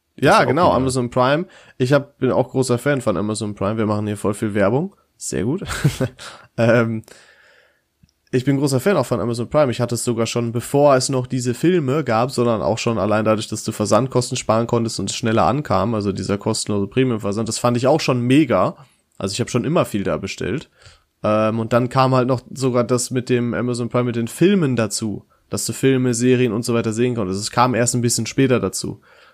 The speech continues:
Speaker 2: Ähm, und das macht es noch umso geiler. Also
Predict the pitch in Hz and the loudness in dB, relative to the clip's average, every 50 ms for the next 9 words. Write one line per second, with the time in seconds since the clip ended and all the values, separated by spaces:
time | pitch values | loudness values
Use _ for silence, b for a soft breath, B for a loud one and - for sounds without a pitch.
0 | b b b _ _ _ - 110 101 98 90 87 85 78 - - _ _ _ _ | b b b _ _ _ 0 0 2 0 0 -2 -4 -6 -10 -12 _ _ _ _
1 | _ _ _ _ _ _ _ _ _ _ _ _ - 117 104 107 104 - - 85 | _ _ _ _ _ _ _ _ _ _ _ _ -4 -4 -4 -4 -4 -6 -6 -4
2 | 98 98 101 - - - 113 110 104 120 123 117 123 117 123 127 123 127 117 98 | -4 -4 -6 -6 -6 -6 -4 -4 -4 -2 0 0 0 2 4 4 4 4 4 2
3 | - - - 101 98 98 98 85 - | 0 -2 -4 -4 -4 -2 -4 -4 -6